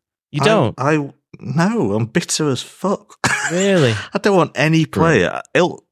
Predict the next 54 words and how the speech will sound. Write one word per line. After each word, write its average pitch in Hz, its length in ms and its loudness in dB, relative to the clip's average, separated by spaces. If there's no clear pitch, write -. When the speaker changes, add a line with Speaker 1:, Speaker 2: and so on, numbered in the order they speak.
Speaker 2:
the 147 260 2
exception, 147 680 0
because - 200 -8
he's 95 140 -2
such - 480 0
a 82 240 0
absolute 78 680 -4
giant 78 400 -4
of 73 80 -12
a 78 40 -6
human 78 220 -6
being, 78 200 -4
I 67 100 -10
think, 65 220 -10
Ilkay 101 400 -2
Gundogan. 82 560 -2
I 87 100 -4
couldn't - 280 -2
Speaker 1:
Yeah. - 40 -2
Speaker 2:
wish 90 180 0
any 82 220 0
ill 85 160 0
on. 65 200 -8
But 117 100 0
he 127 80 2
Speaker 1:
Right. 127 60 2
Speaker 2:
went 135 140 0
to 127 100 -4
Barcelona, 139 720 2
who 87 180 2
annoyed 90 380 2
the 92 80 -2
hell 123 180 0
out 117 120 0
of 82 60 0
me 87 80 0
in 85 60 0
the 78 60 -2
last 80 220 -4
few 80 120 -4
Speaker 1:
Right. 76 160 0
Speaker 2:
years 78 160 -6
because 85 380 -10
they're 82 80 -6
just, 95 180 0
Speaker 3:
True. 85 180 2
Speaker 2:
you 110 120 2
know, 73 100 0
the 85 80 2
way 82 160 2
they 82 100 4
act. - 320 -2
And 80 180 -6
so 120 500 2